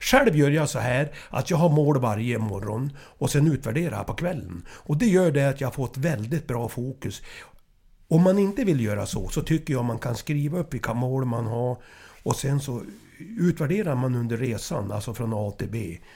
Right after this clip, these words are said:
Och sen så ser man till att följa upp och så vinnlägger man, så har man målbilden att det här ska bli klart, att man ser slutet.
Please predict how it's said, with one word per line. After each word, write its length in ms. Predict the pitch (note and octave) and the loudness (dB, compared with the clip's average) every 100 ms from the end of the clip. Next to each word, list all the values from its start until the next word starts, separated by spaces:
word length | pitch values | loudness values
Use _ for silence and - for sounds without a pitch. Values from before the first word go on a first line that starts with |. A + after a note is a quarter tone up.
| - - - | -20 -12 -6
Och 100 | A#2 | -4
sen 300 | D#3 F3 E3+ | -2 -2 -4
så 320 | - B2+ G#2 - - | -2 -4 -4 -10 -18
ser 240 | - E3 | -4 2
man 200 | C#3 C3 | 2 2
till 220 | G#2+ F#3+ E3 | 0 0 -2
att 140 | - | -2
följa 300 | - A#2 A2 | -2 0 0
upp 200 | C#3+ C#3+ | 0 -2
och 60 | A#2+ | -4
så 100 | F3+ | 0
vinnlägger 540 | G3+ C#3 D3+ G#3 A#2+ | 2 2 2 -2 -2
man, 140 | A2 | -2
så 120 | G#2+ A#2 | -4 -4
har 120 | E3+ | -2
man 180 | D#3 B2 | 0 2
målbilden 720 | C#3 C3+ C3 F#3 B2 A2 G#2 - - - - | 2 2 0 -2 -4 -4 -6 -8 -18 -20 -8
att 300 | - A#2 - | -4 -4 -4
det 80 | - | -2
här 140 | B2+ | -2
ska 180 | - A#2 | -2 -6
bli 120 | G#2 | -4
klart, 340 | - G#3+ - | -2 -2 -4
att 120 | - - | -8 -4
man 160 | B2+ | -4
ser 440 | A#2 C#3 A#2+ A#2+ - | -2 -2 -2 -4 -6
slutet. 680 | - G#3 G3 - - - | 2 4 4 -2 -14 -14